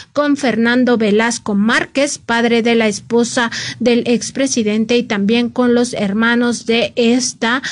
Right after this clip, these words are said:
Fernando y Francisco Velasco Núñez. A pesar de, eh, todas estas evidencias,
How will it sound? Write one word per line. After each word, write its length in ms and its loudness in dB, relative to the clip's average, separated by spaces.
Fernando 600 0
y 160 0
Francisco 580 -2
Velasco 560 0
Núñez. 640 0
A 160 -4
pesar 420 0
de, 300 2
eh, 40 2
todas 440 0
estas 400 -2
evidencias, 460 -2